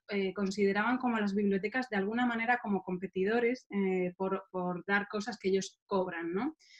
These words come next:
Pero, bueno, yo creo que es la gran parte de la comunidad bibliotecaria, eh, y yo creo que social, entiende que no somos competencia. Las bibliotecas públicas, mm, nunca va a competir contra un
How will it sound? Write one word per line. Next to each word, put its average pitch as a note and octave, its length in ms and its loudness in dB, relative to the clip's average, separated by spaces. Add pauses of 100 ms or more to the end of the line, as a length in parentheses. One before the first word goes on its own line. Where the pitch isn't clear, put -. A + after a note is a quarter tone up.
(480)
Pero, G3 720 6
bueno, A#3+ 340 4
yo A3 100 4
creo B3+ 180 2
que B3+ 100 0
es - 200 -6 (140)
la G3 240 2
gran A3+ 540 2
parte A#3 340 2
de A3 140 2
la F#3+ 160 4
comunidad G3 460 4
bibliotecaria, A3 1040 0
eh, F3+ 880 -2 (340)
y F#3+ 100 -2
yo G#3+ 120 0
creo A#3+ 180 0
que A3+ 100 -4
social, F#3+ 640 -2 (320)
entiende G#3 1200 4
que G3 100 2
no G3 140 2
somos G#3 420 0
competencia. F3+ 680 -2
Las F#3+ 140 0
bibliotecas F#3+ 560 0
públicas, G#3 680 0
mm, F#3 420 2 (240)
nunca A#3 320 6
va G#3 80 4
a G#3 60 -2
competir G3 460 2
contra F#3 420 2
un F#3+ 380 6